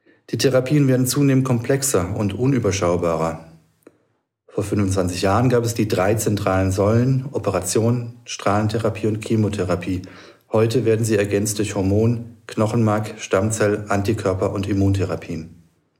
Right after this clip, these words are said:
Es gibt zurzeit über zweihundert verschiedene Krebsmedikamente und jedes Jahr kommen neue hinzu.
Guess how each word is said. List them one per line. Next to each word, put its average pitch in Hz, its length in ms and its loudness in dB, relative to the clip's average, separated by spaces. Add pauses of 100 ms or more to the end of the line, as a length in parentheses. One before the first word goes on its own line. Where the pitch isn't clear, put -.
(840)
Es - 160 -4
gibt 160 140 0
zurzeit 143 420 0
über 160 240 2
zweihundert 131 500 2
verschiedene 123 400 0
Krebsmedikamente 113 960 0
und 104 100 0
jedes 110 320 0
Jahr 98 160 2
kommen 98 240 0
neue 98 220 2
hinzu. 98 500 -2